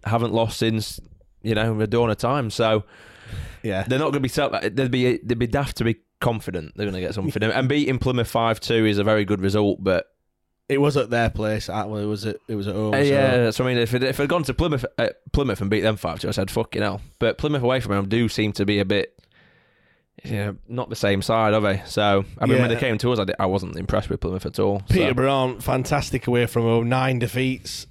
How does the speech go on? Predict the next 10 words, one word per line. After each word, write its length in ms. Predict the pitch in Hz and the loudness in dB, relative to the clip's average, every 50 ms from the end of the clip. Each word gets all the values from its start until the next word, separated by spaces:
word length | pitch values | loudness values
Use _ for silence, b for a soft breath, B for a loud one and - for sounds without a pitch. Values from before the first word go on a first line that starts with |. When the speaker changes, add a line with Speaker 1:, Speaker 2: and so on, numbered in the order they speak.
| _ - | _ -2
Speaker 2:
away 240 | 113 113 113 113 | 0 2 2 2
from 140 | 110 - 113 | 0 0 0
home, 120 | 113 110 107 | 0 0 0
just 200 | 110 113 - - | 0 -2 -2 -4
six 260 | - 120 - - - | -6 -8 -8 -8 -6
wins. 480 | - 113 110 104 104 104 104 - - B B B B B B B B B B B B _ | -4 -4 -4 -4 -4 -6 -8 -10 -12 B B B B B B B B B B B B _
Uh, 300 | 101 98 98 98 95 95 - - _ _ _ _ _ _ - - - | -4 -2 0 0 0 -2 -2 -6 _ _ _ _ _ _ -20 -20 -18
scored 320 | - - - - 101 95 - | -16 -10 -6 -4 -4 -4 -4
twenty-two, 560 | - 110 98 95 - - - 104 98 95 92 | -2 -2 -2 -2 -4 -4 -2 -2 -2 -2 -4
conceded 560 | - 101 95 92 - 101 101 101 95 101 95 | -6 -6 -6 -4 -4 -4 -4 -2 -4 -4 -6